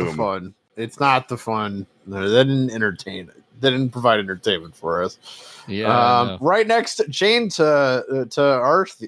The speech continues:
Speaker 2: Archie, though. Um,
Speaker 3: Oh, yeah,
Speaker 2: how's
Speaker 3: they
Speaker 2: he
Speaker 3: never
Speaker 2: doing?
Speaker 3: bothered, uh, they never bothered
Speaker 2: Yeah.
Speaker 3: handcrafting him.
Speaker 2: How's he doing? I guess, like, do I wake, wake
Speaker 3: He's
Speaker 2: up
Speaker 3: still
Speaker 2: first,
Speaker 3: sleeping.
Speaker 2: or does he wor-,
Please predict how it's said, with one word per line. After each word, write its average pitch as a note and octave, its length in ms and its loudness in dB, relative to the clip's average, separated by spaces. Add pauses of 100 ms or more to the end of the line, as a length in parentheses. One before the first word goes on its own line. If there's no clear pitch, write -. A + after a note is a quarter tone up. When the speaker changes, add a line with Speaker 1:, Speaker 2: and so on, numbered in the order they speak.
(100)
Speaker 2:
Archie, C#3+ 320 -4
though. G#2+ 400 -4 (120)
Um, F#2+ 80 -14 (200)
Speaker 3:
Oh, E3 80 4
yeah, F3+ 220 2
Speaker 2:
how's C#3 100 2
Speaker 3:
they D#3 60 4
Speaker 2:
he F3 60 2
Speaker 3:
never F#3 200 2
Speaker 2:
doing? D3+ 100 0
Speaker 3:
bothered, C#3 460 2
uh, G#2+ 180 0
they B2 100 -4
never C#3 240 -2
bothered G#2+ 380 -4
Speaker 2:
Yeah. A#2+ 300 4
Speaker 3:
handcrafting F#2 480 -10
him. E2 60 -12
Speaker 2:
How's C#3 200 2
he D#3 120 2
doing? B2+ 440 0 (840)
I D3 80 4
guess, G3 240 2
like, A3 180 2
do E3+ 140 2
I E3+ 100 4
wake, F#3+ 280 2
wake D#3 320 0
Speaker 3:
He's D#3+ 40 2
Speaker 2:
up E3+ 60 4
Speaker 3:
still D3+ 120 0
Speaker 2:
first, F3 280 2
Speaker 3:
sleeping. C#3 160 -2
Speaker 2:
or - 20 -4
does B2 140 -8
he D3+ 100 0
wor-, A2+ 320 -2